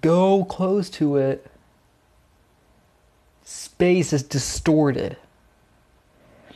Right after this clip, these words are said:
And how if you look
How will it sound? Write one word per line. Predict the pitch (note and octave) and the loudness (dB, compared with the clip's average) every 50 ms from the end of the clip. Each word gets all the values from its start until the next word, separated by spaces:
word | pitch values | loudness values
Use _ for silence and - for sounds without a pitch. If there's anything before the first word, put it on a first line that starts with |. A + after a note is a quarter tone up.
| - - _ - - _ _ _ _ | -20 -20 _ -20 -20 _ _ _ _
And | - D#3+ D#3 D3+ D3 C#3+ C3+ B2+ A#2+ A2 A2 - _ _ - | -4 0 2 2 2 2 2 0 0 -2 -6 -8 _ _ -6
how | - D3+ D3+ D3+ D3+ | -2 2 4 4 4
if | D3 D#3 D#3 - - | 4 2 -2 0 0
you | E3+ F3+ F3 E3 | 2 2 2 2
look | D3+ D3+ D3 D3 E3 F3 F3+ F#3 F3+ | 0 -2 0 2 4 4 4 4 2